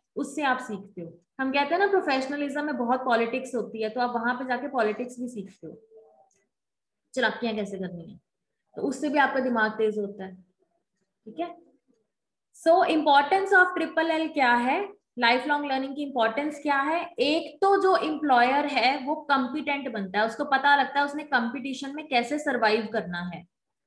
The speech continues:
दूसरा, उसको knowledge मिलती है कि आसपास जो उसकी तरह के business लोग कर रहे हैं उनकी improvement कैसे हो रही है।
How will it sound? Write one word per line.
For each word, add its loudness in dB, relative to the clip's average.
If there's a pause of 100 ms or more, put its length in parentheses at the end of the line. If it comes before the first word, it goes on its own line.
(460)
दूसरा, 4
उसको 6
knowledge 4
मिलती -2
है 2
कि 2
आसपास 4
जो -4
उसकी -4
तरह 0
के -2
business -6
लोग -4
कर 0
रहे -6
हैं -4
उनकी -2
improvement -2
कैसे -4
हो 0
रही -10
है। -16